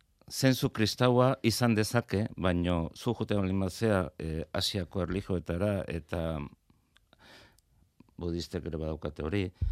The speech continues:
eh, musulmanek ere badaukate, gaizki eginaren ordain,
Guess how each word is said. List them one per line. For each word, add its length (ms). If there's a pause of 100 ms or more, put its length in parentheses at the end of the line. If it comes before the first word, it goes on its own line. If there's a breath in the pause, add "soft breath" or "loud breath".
(380 loud breath)
eh, 280 (180)
musulmanek 640
ere 80
badaukate, 540 (260)
gaizki 420
eginaren 540
ordain, 680